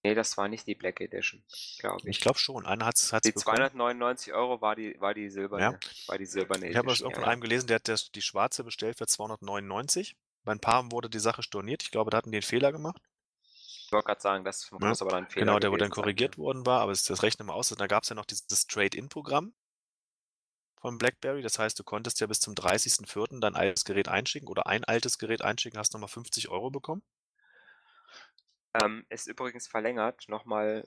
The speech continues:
Speaker 1: bis fünfzehnten fünften, hab ich heute
Speaker 2: Okay,
Speaker 1: gelesen.
Speaker 2: ich hab jetzt gestern nochmal geguckt, da hab ich noch nichts weiter gesehen oder vorgestern.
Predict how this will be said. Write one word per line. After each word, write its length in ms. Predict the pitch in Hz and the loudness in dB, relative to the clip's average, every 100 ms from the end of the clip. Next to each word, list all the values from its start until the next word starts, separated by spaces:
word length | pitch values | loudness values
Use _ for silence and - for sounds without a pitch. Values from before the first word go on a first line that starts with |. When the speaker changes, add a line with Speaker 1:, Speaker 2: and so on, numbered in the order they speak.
| - | -6
Speaker 1:
bis 380 | 107 107 - - | -4 -4 -4 -6
fünfzehnten 580 | - 127 - 120 - - | -6 -6 -2 -2 -2 -8
fünften, 420 | 113 - - 87 | -8 -8 -12 -10
hab 100 | - | -4
ich 120 | - | 0
heute 60 | 120 | 2
Speaker 2:
Okay, 160 | - | 2
Speaker 1:
gelesen. 160 | 92 - | 0 -2
Speaker 2:
ich 100 | - | -6
hab 80 | 101 | -4
jetzt 140 | - | 0
gestern 260 | 107 - 123 | 2 2 2
nochmal 160 | 113 | -2
geguckt, 380 | 101 - 147 - | -2 -4 -4 0
da 60 | 110 | 2
hab 100 | 107 | 2
ich 100 | 107 | -2
noch 80 | 110 | -4
nichts 220 | - - | 0 2
weiter 200 | 123 120 | 2 2
gesehen 220 | 117 117 | -2 -4
oder 100 | 110 | -4
vorgestern. 600 | - 113 113 - 104 | 0 2 2 2 -2